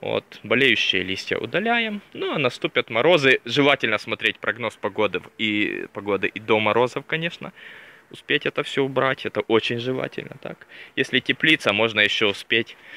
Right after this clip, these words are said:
м, если там то-, мороз только на один день, приморозок, так, ну, то можно взять, там, принести большую кастрюлю, э, с, э, кипятком, так, и поставить её.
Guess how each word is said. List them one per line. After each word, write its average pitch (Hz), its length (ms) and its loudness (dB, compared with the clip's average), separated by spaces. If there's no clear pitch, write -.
м, 85 300 -12
если 98 260 0
там 101 200 0
то-, 98 140 2
мороз 104 360 2
только 101 220 -2
на 98 120 4
один 101 280 2
день, 120 240 2
приморозок, 85 640 -4
так, - 280 -4
ну, 90 140 -6
то 92 100 -8
можно 101 360 -2
взять, 98 240 2
там, 95 140 -8
принести 95 420 -6
большую 92 420 0
кастрюлю, 101 540 -2
э, - 280 -6
с, - 280 -12
э, 95 460 -6
кипятком, 95 560 -4
так, 107 220 -12
и 120 40 -12
поставить - 560 -10
её. 95 180 -12